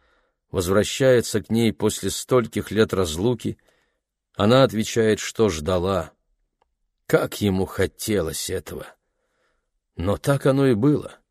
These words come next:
Ждала, несмотря ни на что. Ждала, что придет один, просила передать, чтобы зашел. Шелейко в санатории, с ним давно решено расстаться. Приди Гумилев один, все могло бы измениться.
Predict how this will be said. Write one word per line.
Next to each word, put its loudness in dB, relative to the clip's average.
Ждала, 0
несмотря -4
ни 0
на -2
что. -4
Ждала, 4
что -2
придет 0
один, -2
просила 2
передать, 0
чтобы -2
зашел. 0
Шелейко 0
в -10
санатории, -4
с -10
ним 2
давно 4
решено -2
расстаться. -4
Приди -2
Гумилев 2
один, 0
все -4
могло -2
бы -2
измениться. -4